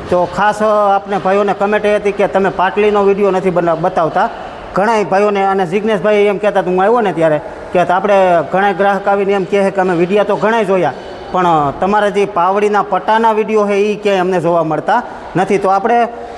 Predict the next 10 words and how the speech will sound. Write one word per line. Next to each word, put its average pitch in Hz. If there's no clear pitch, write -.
રેગ્યુલર 226
મોડલ 240
છે 247
ને 226
એનો 214
આ 190
ટૂંકમાં 180
વીડિયો 165
બનાવી 156
છીએ. 214